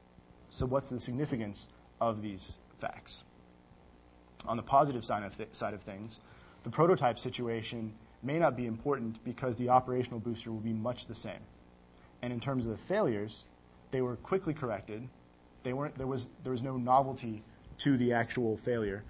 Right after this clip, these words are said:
um, and they never occurred more than once. On the negative side,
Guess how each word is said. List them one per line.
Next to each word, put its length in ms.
um, 200
and 120
they 80
never 240
occurred 260
more 220
than 180
once. 380
On 140
the 60
negative 360
side, 380